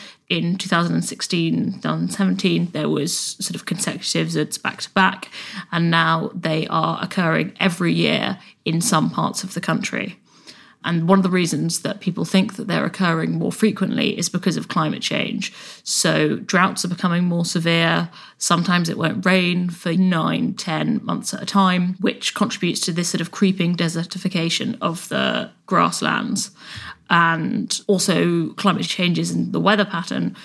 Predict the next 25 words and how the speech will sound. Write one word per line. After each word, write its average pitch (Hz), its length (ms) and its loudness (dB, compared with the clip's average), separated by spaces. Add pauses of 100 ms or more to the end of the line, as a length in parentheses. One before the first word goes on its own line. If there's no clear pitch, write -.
(180)
lead 175 180 -2
to - 60 -4
more 170 240 2
extreme 165 320 -2
swings - 380 -2
in - 480 0
temperature - 380 -4
and - 180 -8
precipitation. - 760 -4 (680)
The - 240 2
other 208 180 6
factor - 540 -2 (100)
is - 580 0
overgrazing, 175 800 2 (180)
which - 200 -4
kind - 160 0
of - 100 -6
compounds 180 840 0 (180)
the - 300 -2 (260)
problem. - 500 -2 (580)
Since - 840 2
Mongolia 175 640 2
emerged 175 540 0
from - 240 0
the 67 480 0